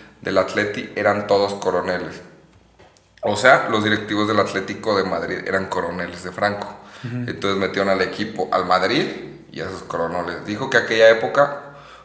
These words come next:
Speaker 1: cuando junto a otros antiguos jugadores y socios tuvo que reconstruir un Real Madrid al borde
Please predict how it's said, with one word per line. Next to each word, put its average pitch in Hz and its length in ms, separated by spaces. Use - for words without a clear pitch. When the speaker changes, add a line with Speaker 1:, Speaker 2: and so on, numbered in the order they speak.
Speaker 1:
cuando 101 300
junto 107 300
a 107 40
otros 120 220
antiguos 110 320
jugadores 101 500
y 107 40
socios 107 360
tuvo 113 220
que 110 100
reconstruir 95 520
un 107 100
Real 104 220
Madrid 104 380
al 104 140
borde 113 360